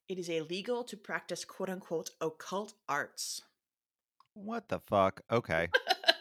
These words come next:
Speaker 1: We would both be in trouble, Eden, because
Speaker 2: <laughs>
Speaker 1: <laughs> occult arts refers to the use or practice of fortune-telling, astrology, phrenology,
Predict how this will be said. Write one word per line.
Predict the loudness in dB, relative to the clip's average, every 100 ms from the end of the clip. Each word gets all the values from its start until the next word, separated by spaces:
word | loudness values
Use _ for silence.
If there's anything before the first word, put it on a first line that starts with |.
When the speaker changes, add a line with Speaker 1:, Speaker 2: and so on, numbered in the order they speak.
| -4 -6 -6 -8 0
Speaker 1:
We | 2
would | 8
both | 8 8
be | 4
in | 0
trouble, | 6 4 4
Eden, | -2 -2 -2 -4 -16 -12 -4
because | 4 4 4 -2 0 -2
Speaker 2:
<laughs> | -2
Speaker 1:
<laughs> | 4 6 10
occult | 8 8 4 4 6
arts | 6 6 2
refers | 0 0 0 -2 -2
to | -4
the | -6
use | -6 -6 -8
or |
practice | -6 -4 -4 -6 -10
of |
fortune-telling, | -2 -2 0 -4 -6 -6 -6 -10 -20 -10
astrology, | -4 0 0 0 0 0 -4 -6 _ _ _ -4
phrenology, | 2 4 6 6 4 2 -4